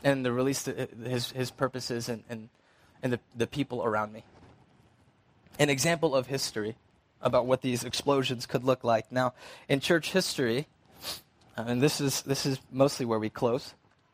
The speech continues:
um, there's this, there's this man named Count Zinzendorf, Ludwig van Zinzendorf.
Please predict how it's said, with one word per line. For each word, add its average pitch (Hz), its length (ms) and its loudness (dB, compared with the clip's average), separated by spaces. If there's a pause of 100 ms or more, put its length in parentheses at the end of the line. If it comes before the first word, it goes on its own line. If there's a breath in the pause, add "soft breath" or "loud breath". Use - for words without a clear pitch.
(1000 soft breath)
um, 110 340 -2
there's 143 200 4
this, 135 240 0
there's 139 220 2
this 131 220 -2
man 143 240 2
named 120 200 0
Count 135 260 -2
Zinzendorf, 143 640 -2
Ludwig 139 380 2
van 131 240 -4
Zinzendorf. 113 560 -8